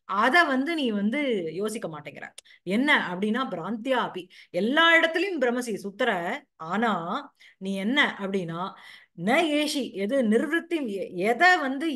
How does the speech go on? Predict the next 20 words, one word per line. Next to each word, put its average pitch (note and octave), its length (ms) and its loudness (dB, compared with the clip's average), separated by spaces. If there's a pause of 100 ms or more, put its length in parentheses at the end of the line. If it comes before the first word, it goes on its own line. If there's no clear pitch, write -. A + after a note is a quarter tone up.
(180)
ஏன D#4+ 280 -2 (440)
பிரம்ம C4 420 -4 (640)
தியா-, A3 260 0
எந்த B3+ 380 0
ஒரு C#4+ 220 0
பிரம்ம A#3 320 -2
தியானத்தினால G#3 840 -2 (500)
நிர்விருத்திம், C4 680 0 (140)
க்ஷேமத்தை A#3 680 -2 (480)
ஏஷி B3 400 2
அடைவாயோ, F#3 720 -2 (420)
அந்த C4+ 340 0 (160)
ஆத்மநீனம், A3+ 800 -2 (300)
அந்த G#3 280 -2 (160)
ஆத்மஹிதமான, C4+ 1000 0 (600)
அந்த A#3+ 400 -2
விபு-, G#3+ 440 0 (100)
விமலம், C4 500 0 (120)
சுத்தமான, A#3 760 0
பவித்திரமான A3 720 -2